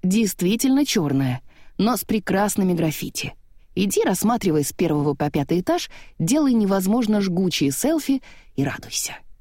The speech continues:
Номер прекрасный, зонированный, с балконом и видом на зелень. Прямо перед глазами дерево большое, раскидистое. Вышла на балкон вздохнуть.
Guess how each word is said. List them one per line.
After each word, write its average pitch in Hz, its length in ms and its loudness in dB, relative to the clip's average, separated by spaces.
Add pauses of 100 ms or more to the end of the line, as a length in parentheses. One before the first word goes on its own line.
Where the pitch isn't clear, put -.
(500)
Номер 277 360 2
прекрасный, 156 760 -2
зонированный, 185 800 2
с 151 60 -2
балконом 180 720 0
и 170 100 2
видом 196 280 2
на 185 120 2
зелень. 139 440 2 (340)
Прямо 180 300 2
перед 170 220 0
глазами 196 400 2
дерево 165 380 2
большое, 123 600 -2
раскидистое. - 840 -6 (640)
Вышла 220 460 0
на 190 100 2
балкон 156 480 0
вздохнуть. 135 720 -4